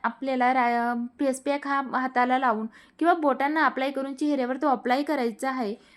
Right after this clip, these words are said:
आणि छान असे चेहऱ्यावरचे जे ॲक्युप्रेशर पॉइंट असतात ते देखील आपल्याला व्यवस्थित असे प्रेस करायचे आहेत. तर या ठिकाणी फेस पॅक, अ, अप्लाय झाल्यानंतर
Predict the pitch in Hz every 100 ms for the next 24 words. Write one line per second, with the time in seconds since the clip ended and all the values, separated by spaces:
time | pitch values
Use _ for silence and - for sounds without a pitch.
0 | - 233 294 294 311 320 320 302 311 311
1 | 269 254 254 269 285 294 - 269 262 330
2 | 339 339 330 330 320 269 240 262 262 269
3 | 262 262 233 254 320 330 - - 269 262
4 | 269 233 233 247 285 285 302 311 226 254
5 | - 285 233 220 254 254 202 196 _ -
6 | - - - 370 359 311 330 330 294 262
7 | 262 277 262 - 262 262 294 302 285 262
8 | 262 269 302 294 247 311 269 226